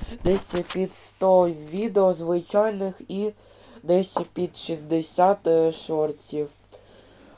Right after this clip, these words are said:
О, тому, друзі, всім дякую, хто дивився моє відео за вересень. Дуже, дуже я вам вдячний. Якщо б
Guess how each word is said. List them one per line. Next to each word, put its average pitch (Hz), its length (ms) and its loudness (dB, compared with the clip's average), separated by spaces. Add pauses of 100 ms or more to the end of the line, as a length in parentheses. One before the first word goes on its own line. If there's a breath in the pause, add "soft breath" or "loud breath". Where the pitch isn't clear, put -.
О, 160 260 4
тому, 180 460 2
друзі, 170 720 -2
всім 190 460 -2
дякую, 185 480 0
хто 180 360 0
дивився 175 720 0
моє 165 300 2
відео 170 540 2
за 160 200 0
вересень. 170 720 -2
Дуже, 196 440 0 (580 loud breath)
дуже 208 400 0 (540)
я 185 200 2
вам 175 300 4
вдячний. 170 720 0
Якщо 170 420 0
б 190 40 -8